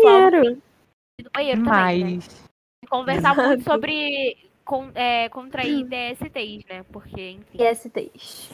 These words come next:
Speaker 3: Sim, até porque não, não é só distribuição do preservativo, né? Porque o sus distribui preservativo de graça, mas nem todo mundo usa.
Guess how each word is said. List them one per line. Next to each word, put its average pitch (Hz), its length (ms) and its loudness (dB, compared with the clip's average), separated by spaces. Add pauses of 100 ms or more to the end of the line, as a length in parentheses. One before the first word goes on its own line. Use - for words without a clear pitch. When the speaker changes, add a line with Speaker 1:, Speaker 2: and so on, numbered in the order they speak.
(220)
Speaker 3:
Sim, 294 220 -6
até 254 300 0
porque 254 380 4
não, 269 260 0
não 240 220 0
é 311 120 0
só 226 280 0
distribuição 226 680 -2
do 196 60 0
preservativo, 185 580 0
né? 151 300 -2
Porque - 180 -6
o 160 80 4
sus 170 220 0
distribui 180 440 0
preservativo 180 720 -4
de 175 120 -6
graça, 202 440 -4
mas 165 280 -6
nem 190 140 -4
todo 247 200 -4
mundo 175 300 -2
usa. 127 280 -10